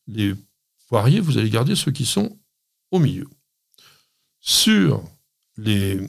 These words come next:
pommiers, ben, vous allez faire exactement l'inverse. Donc on va aussi avoir cinq, parce que, alors, c'est pas toujours cinq, parfois il y en a qui ont avorté, vous avez que trois fruits, mais un bouquet ne devrait pas avoir plus de deux fruits, de manière à être sûr d'avoir des fruits qui vont arriver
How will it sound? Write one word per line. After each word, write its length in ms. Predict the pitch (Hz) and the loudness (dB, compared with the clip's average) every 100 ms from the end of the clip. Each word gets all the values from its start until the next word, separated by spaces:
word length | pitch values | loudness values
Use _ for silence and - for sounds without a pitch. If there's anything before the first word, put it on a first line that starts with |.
| - - | -12 -2
pommiers, 420 | 117 127 208 262 | 2 4 2 0
ben, 140 | 131 | -4
vous 160 | 95 107 | -6 -8
allez 140 | 92 | -8
faire 180 | - 196 | -6 -4
exactement 480 | 101 110 110 104 147 | -4 -4 -6 -2 -2
l'inverse. 560 | 85 87 147 - - _ _ _ _ - | -2 -8 -14 -16 -20 _ _ _ _ -12
Donc 180 | 104 101 | -8 -2
on 40 | |
va 220 | 110 131 - | 2 2 0
aussi 320 | 104 - 123 | -2 -2 -2
avoir 280 | 92 101 - | -4 -6 -4
cinq, 280 | - 208 233 | -2 -2 -2
parce 140 | - 143 | -8 -6
que, 100 | 101 | -8
alors, 760 | - - 151 _ _ _ - | -8 -14 -20 _ _ _ 0
c'est 200 | - 143 | 2 2
pas 140 | - 143 | 0 0
toujours 360 | - 143 143 | 4 4 6
cinq, 240 | - 190 147 | 4 2 0
parfois 240 | 110 - | -2 0
il 40 | 107 | 0
y 20 | |
en 40 | |
a 80 | 113 | 0
qui 100 | 113 | 0
ont 80 | 113 | 0
avorté, 380 | 104 110 - 160 | 0 0 0 0
vous 140 | 120 | 2
avez 160 | 98 101 | 0 -2
que 80 | - | -4
trois 200 | - 147 | 0 2
fruits, 260 | 139 190 151 - - | 2 2 0 -4 -4
mais 200 | 113 131 - - | -2 -2 -2 2
un 120 | 202 | 4
bouquet 520 | 160 147 165 180 226 _ _ _ _ | 6 4 2 2 0 _ _ _ _
ne 160 | 127 123 | 0 4
devrait 320 | 127 143 151 | 6 6 6
pas 140 | 147 180 | 4 4
avoir 220 | 135 135 | 4 2
plus 180 | - 175 | -2 0
de 60 | |
deux 140 | 143 131 | 2 2
fruits, 420 | - - 131 185 - - - | 2 0 0 0 -8 -20 -4
de 100 | 117 | 0
manière 320 | 117 139 165 | 4 4 4
à 80 | 120 | 2
être 100 | 107 | 0
sûr 260 | - 202 | 0 2
d'avoir 320 | 147 113 131 139 | 2 4 4 4
des 100 | 113 | 2
fruits 220 | - 165 | -2 -4
qui 120 | - | -2
vont 180 | 107 110 | -2 0
arriver 520 | 101 123 131 160 185 | 0 2 4 4 2